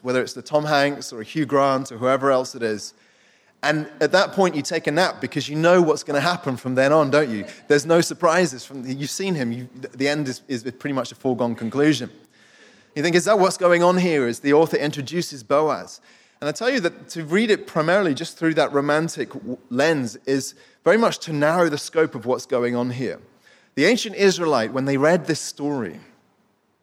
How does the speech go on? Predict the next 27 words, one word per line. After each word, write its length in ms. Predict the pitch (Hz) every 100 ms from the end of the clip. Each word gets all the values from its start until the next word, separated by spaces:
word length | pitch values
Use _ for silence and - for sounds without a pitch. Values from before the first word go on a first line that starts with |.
| _ _ _ _ _ _ -
and 120 | 127
they 100 | 147
hear 280 | 156 190 220
the 160 | 214 185
introduction 680 | 185 185 185 175 - 143
of 100 | 107
this 220 | 131 -
man 400 | 143 143 143 107
as 120 | 110 123
he 60 |
steps 380 | - - 156 -
into 220 | 156 -
the 100 | 131
scene, 360 | - - 160 127
this 180 | 104 131
man 240 | 135 135
Boaz, 600 | 131 143 110 87 85 - _ - -
their 180 | 151 156
ears 360 | 185 220 247 170
were 240 | 180 170
alert 640 | 151 151 185 120 - - - _ _ _ _
to 100 | -
his 140 | 143 -
presence 760 | - 180 175 139 104 - - _ _ -
in 180 | 143 147
the 80 |
picture 580 | 139 175 - - 123 82